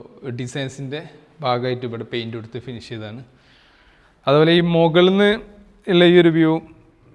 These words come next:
നല്ല ഭംഗിയുള്ളൊരു വ്യൂ ആണ് ഇവിടുന്ന് ടോപ്പിൽ നിന്ന് നോക്കുമ്പോൾ. സിൻബിയിലോ ലൈറ്റ്, ഹാങ്ങിങ് ലൈറ്റ് കാര്യങ്ങളൊക്കെ നല്ല ഭംഗിയായിട്ടുണ്ട്. പിന്നെ ഒരു സ്റ്റെപ്പും കൂടി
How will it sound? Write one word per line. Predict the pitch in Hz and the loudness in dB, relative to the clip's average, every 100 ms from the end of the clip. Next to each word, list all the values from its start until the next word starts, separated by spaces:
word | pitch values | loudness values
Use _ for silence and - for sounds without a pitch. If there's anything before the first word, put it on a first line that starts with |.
| _ _ _ _ _ _ _ _ _ _ _ _ 147 | _ _ _ _ _ _ _ _ _ _ _ _ -4
നല്ല | 135 135 131 131 | -2 0 0 0
ഭംഗിയുള്ളൊരു | 127 135 131 123 120 | -4 -4 -4 -2 -4
വ്യൂ | 117 120 | -4 -4
ആണ് | 113 | -6
ഇവിടുന്ന് | 110 107 113 - _ _ _ _ _ _ | -6 -6 -8 -12 _ _ _ _ _ _
ടോപ്പിൽ | 117 107 - | -6 -6 -8
നിന്ന് | 117 110 | -12 -10
നോക്കുമ്പോൾ. | 98 - 107 113 _ _ - | -12 -14 -16 -16 _ _ -18
സിൻബിയിലോ | 110 107 107 123 - _ _ 120 | -14 -14 -14 -16 -20 _ _ -10
ലൈറ്റ്, | 113 104 - 120 107 | -10 -10 -14 -14 -12
ഹാങ്ങിങ് | 107 113 117 | -14 -10 -8
ലൈറ്റ് | 110 107 113 113 | -8 -10 -14 -12
കാര്യങ്ങളൊക്കെ | 107 107 110 107 113 | -12 -12 -16 -16 -14
നല്ല | 107 110 107 | -12 -10 -10
ഭംഗിയായിട്ടുണ്ട്. | 101 107 107 98 110 104 - _ _ _ _ _ _ _ _ _ _ _ _ _ _ | -12 -12 -12 -14 -14 -14 -18 _ _ _ _ _ _ _ _ _ _ _ _ _ _
പിന്നെ | 139 143 | -8 -4
ഒരു | 156 160 | -4 -2
സ്റ്റെപ്പും | 165 143 156 | -4 -4 -6
കൂടി | 156 | -4